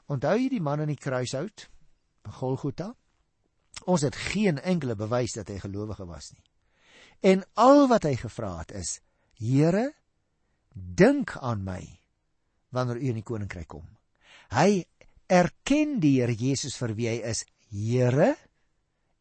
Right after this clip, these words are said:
en hy vra, "Here, as dit moontlik is, dink tog net aan my." Dit is vir hom genoeg. Daar word niks eers van geloof gepraat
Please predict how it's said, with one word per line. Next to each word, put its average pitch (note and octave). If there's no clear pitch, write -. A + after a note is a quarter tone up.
en G2+
hy F#2+
vra, G2+
"Here, G2
as B2
dit -
moontlik A2+
is, G2
dink D3
tog F3+
net D3
aan C#3+
my." F2+
Dit F3+
is C4+
vir G#3
hom G3+
genoeg. A#3+
Daar D#3
word E3
niks B2+
eers G3+
van G#3
geloof A#3
gepraat -